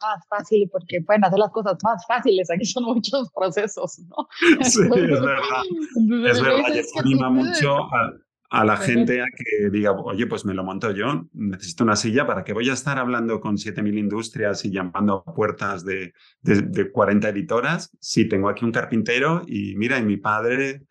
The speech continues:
Speaker 2: conoce a un ebanista y hay
Speaker 1: Exacto.
Speaker 2: alguien que teje muy bien las mantas y voy a hacer una alfombra". Y eso es, eso es fascinante lo que, lo que sucede allí.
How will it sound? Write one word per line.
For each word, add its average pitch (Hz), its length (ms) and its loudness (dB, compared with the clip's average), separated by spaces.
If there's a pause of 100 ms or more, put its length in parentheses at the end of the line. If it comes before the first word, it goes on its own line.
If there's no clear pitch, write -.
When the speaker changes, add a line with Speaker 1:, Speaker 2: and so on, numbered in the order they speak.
(400)
Speaker 2:
conoce 107 560 2
a 107 80 0
un 113 140 2
ebanista 147 760 0
y 120 100 -2
hay 101 120 -2
Speaker 1:
Exacto. 107 300 0
Speaker 2:
alguien 113 180 -2 (220)
que 104 320 -4 (260)
teje 143 300 2
muy 123 200 6
bien 113 640 -4
las 107 220 -4
mantas 165 640 0
y 113 100 -2
voy 107 160 -4
a 104 40 -4
hacer 117 120 -6
una 104 140 -2
alfombra". 147 640 -2 (400)
Y 107 160 2
eso 101 260 0
es, 98 280 -2
eso - 200 -10
es 101 60 -12
fascinante 98 640 -4
lo 90 160 -8
que, 87 340 -16
lo - 140 -14
que 110 100 -16
sucede 101 360 -10
allí. 90 320 -8